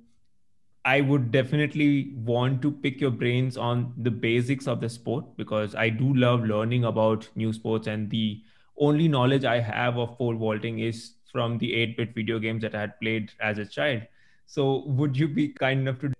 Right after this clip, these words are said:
tell the audience and myself what are the basics involved in pole vaulting, and what are the common rules that athletes should be aware of, and also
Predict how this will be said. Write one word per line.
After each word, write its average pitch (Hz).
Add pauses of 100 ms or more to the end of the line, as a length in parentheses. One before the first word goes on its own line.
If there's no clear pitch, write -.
(120)
tell 147
the 143
audience 123
and 123
myself 117 (100)
what 139
are 175
the 160
basics 123
involved 113 (240)
in 139
pole 117
vaulting, 110 (600)
and 120 (460)
what 135
are 143
the 143
common 127
rules 185
that 131 (280)
athletes 123
should 127
be 123
aware 135
of, 117
and 113
also 143